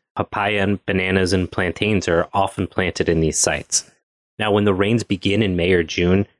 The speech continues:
that's when they decide to start planting the corn and squash using the koa, or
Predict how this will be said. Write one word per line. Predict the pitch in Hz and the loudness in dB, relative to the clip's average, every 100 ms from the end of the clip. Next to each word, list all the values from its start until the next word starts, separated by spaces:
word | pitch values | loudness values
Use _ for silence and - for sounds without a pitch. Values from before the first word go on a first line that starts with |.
| _ - | _ -4
that's | 104 - - | -4 -4 -2
when | 104 | 0
they | 92 | 0
decide | 95 - 87 | -2 -2 -2
to | 82 | -4
start | - 90 - | -4 -4 -4
planting | - 95 - 87 | -4 -4 0 0
the | 82 | -2
corn | - 110 101 | -2 -2 0
and | 87 | 0
squash | - - 101 98 - | -2 0 0 0 -2
using | 92 90 85 | -2 0 0
the | 82 | 0
koa, | - 127 123 90 - | -2 2 4 2 0
or | 101 92 85 | -2 0 0